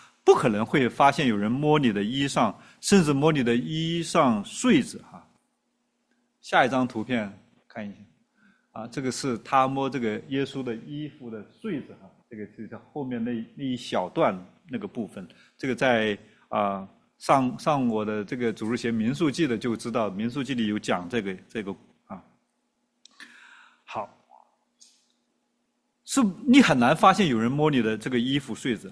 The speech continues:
哈，但是耶稣却知道，因为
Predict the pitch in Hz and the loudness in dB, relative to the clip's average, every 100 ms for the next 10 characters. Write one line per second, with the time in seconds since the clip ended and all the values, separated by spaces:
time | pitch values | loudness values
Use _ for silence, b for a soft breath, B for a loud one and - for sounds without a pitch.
0 | - 90 _ _ _ _ _ _ - 214 | -18 -20 _ _ _ _ _ _ 4 6
1 | 185 175 165 240 214 196 196 - 143 - | 6 4 6 6 6 2 2 2 2 2
2 | 131 117 123 143 143 | 4 4 6 6 4